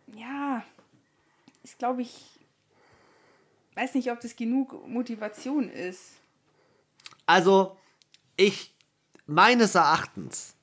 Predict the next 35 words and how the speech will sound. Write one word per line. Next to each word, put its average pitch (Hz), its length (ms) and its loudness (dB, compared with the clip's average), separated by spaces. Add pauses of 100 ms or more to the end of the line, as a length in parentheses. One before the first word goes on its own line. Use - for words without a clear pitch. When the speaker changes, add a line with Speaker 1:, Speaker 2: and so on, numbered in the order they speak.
(200)
Speaker 2:
ist 139 200 -2
die 160 220 -2
einzige 220 560 2
Chance, 185 640 2
dass 131 100 -6
die 139 140 -10
Kansas 170 320 0
City 156 240 -2
Chiefs 156 480 -2
nicht 151 300 -2
mit 160 180 -4 (120)
Abstand 180 720 0
diese 156 240 -4
Division 139 760 -2
gewinnen. 127 640 -4 (1300)
Die - 160 -4
einzige 220 460 0
Chance, 190 260 2
dass 143 140 -6
es 143 120 -6
nicht 196 380 -2
passiert, 156 480 0
ist, 120 140 -8
dass 127 100 -2
Patrick 135 320 -2
Mahomes 120 300 -2
sich 113 120 -14
verletzt. - 640 -8
Ansonsten 139 640 -2
sind 123 240 -8
sie 135 180 -6
so 220 880 0 (380)
gestört 226 920 0
gut 202 240 -6
ausgestattet. 104 920 -4